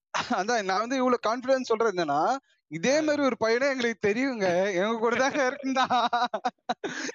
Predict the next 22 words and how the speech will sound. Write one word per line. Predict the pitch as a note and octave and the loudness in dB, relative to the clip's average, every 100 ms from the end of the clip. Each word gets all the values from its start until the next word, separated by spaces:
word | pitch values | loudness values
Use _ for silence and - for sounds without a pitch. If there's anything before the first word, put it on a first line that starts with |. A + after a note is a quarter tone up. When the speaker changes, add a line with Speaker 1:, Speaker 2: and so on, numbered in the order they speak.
| B4 | -2
Speaker 1:
ஜாதி | G#4 B3+ C4 | 2 0 0
பெருமை | C4 C4 B3+ C#4+ | -2 -2 0 0
Speaker 2:
அ. | C4 | 2
Speaker 1:
ஊர்ல | C#4 C#4+ C#4 | 0 2 0
அப்படி | A#3 A#3+ | 0 -4
பேசினவங்க | - C4 - B3+ A#3 A3+ | -2 -2 0 -2 0 0
வந்துல, | A3+ A#3 A3 - _ - _ - | 0 2 0 -2 _ -20 _ -4
Speaker 2:
அ. | F#3 G3 | -2 -2
Speaker 1:
"ஜாதிலாம் | D3+ A#3 | -2 0
யார் | A#3 A#3 | 0 -2
தல | A#3+ A#3+ | -4 -2
பாக்குறா? | A3+ A3+ A3 G3 | 2 2 2 0
துட்டே | F3 F#3+ E3+ A#3+ | -2 0 2 2
இல்ல | B3 | 2
Speaker 2:
அ. | |
Speaker 1:
தல. | D#3 D3+ A#3 G#3+ - | 0 0 0 -2 -10
என்ன | _ A#3 C4 | _ -4 -2
Speaker 2:
அ. | A#3+ B3+ | 0 0
Speaker 1:
மயிருகு | C4+ | 0
தல?" | C4+ A#3+ | 0 2
அப்படின்றான். | A#3+ A3 B3 A3 G#3+ A3+ | 0 2 -2 0 0 0
<laughs> | - D4+ C4+ A#3+ G3+ F3+ - | 0 0 0 0 0 -2 -4